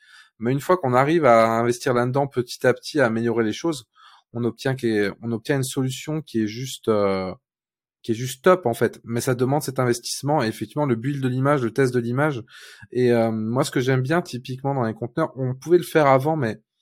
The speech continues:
je sais pas pourquoi c'était beaucoup moins fait, c'est tout ce qui est check de failles de sécurité. Alors ça va pas check que vous avez des failles dans votre code,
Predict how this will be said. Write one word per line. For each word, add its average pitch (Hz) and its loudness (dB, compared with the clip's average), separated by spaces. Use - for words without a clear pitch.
je - -20
sais - -20
pas 143 4
pourquoi 139 0
c'était - -2
beaucoup 117 -4
moins 117 -2
fait, 175 -6
c'est - -6
tout 135 -10
ce 127 -8
qui - -6
est 131 -4
check 143 0
de 123 2
failles 139 2
de 131 -4
sécurité. 135 -4
Alors 107 0
ça 131 2
va 123 6
pas 185 4
check 175 0
que 131 -2
vous 113 -2
avez 113 0
des 110 0
failles 120 0
dans 113 0
votre 104 -2
code, 165 -2